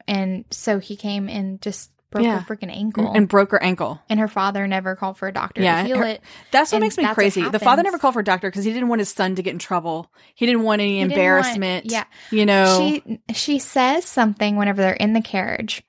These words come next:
Speaker 1: I forgot what her family motto is, but she says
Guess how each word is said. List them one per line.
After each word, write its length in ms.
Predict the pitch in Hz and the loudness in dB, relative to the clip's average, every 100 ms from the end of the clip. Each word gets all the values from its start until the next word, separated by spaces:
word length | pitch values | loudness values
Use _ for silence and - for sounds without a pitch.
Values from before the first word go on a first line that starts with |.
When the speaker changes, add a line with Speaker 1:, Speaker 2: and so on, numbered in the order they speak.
| - | -6
Speaker 1:
I 80 | - | -2
forgot 300 | 247 262 302 | 0 2 0
what 100 | 359 | 0
her 140 | 349 285 | -2 -2
family 360 | 226 220 220 | 0 0 2
motto 420 | 202 190 190 214 | 0 0 -2 -4
is, 360 | 113 113 117 - | -4 -6 -6 -6
but 140 | - | -4
she 160 | 214 233 | -2 -2
says 800 | - - 262 208 196 220 - - | -4 0 2 2 0 -4 -6 -12